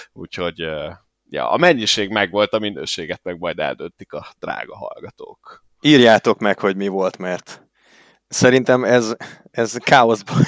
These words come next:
Speaker 2: <laughs> helyenként káoszba fullad, de mindegy, mindegy, túl leszünk rajta. Köszönj
Speaker 1: Ne, nem
Speaker 2: el,
Speaker 1: gondolom
Speaker 2: Boszkosz, menj,
Speaker 1: ezt.
Speaker 2: menjünk, menjünk aludni.
Speaker 1: Mi lenne? Köszönj el te most, mit szólsz?
Speaker 2: Én köszönjek el?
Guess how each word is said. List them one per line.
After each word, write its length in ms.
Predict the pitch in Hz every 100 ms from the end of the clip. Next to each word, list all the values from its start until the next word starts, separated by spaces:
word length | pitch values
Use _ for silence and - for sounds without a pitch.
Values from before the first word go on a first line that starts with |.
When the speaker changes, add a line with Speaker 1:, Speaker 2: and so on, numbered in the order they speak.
| -
Speaker 2:
<laughs> 160 | -
helyenként 520 | - 160 135 123 123 -
káoszba 480 | 110 104 101 -
fullad, 360 | 101 107 104 101
de 120 | 123
mindegy, 420 | 165 165 117 98 -
mindegy, 320 | 196 156 123
túl 180 | 151 123
leszünk 400 | 101 - 87 -
rajta. 320 | 78 90 - - - _ _
Köszönj 320 | - 233 226 170
Speaker 1:
Ne, 60 |
nem 80 | 135
Speaker 2:
el, 80 | 147
Speaker 1:
gondolom 360 | 151 147 98
Speaker 2:
Boszkosz, 160 | 135 95
menj, 160 | 160 135
Speaker 1:
ezt. 100 | 135
Speaker 2:
menjünk, 420 | 160 127 107 92
menjünk 380 | 131 147 127 104
aludni. 420 | 101 92 _ -
Speaker 1:
Mi 100 | 143
lenne? 220 | 147 110
Köszönj 440 | - 311 - 90 87
el 100 | 87
te 80 | -
most, 260 | 52 60 -
mit 120 | - -
szólsz? 200 | - -
Speaker 2:
Én 220 | 135 143
köszönjek 540 | 160 - 156 120 101
el? 340 | 101 98 107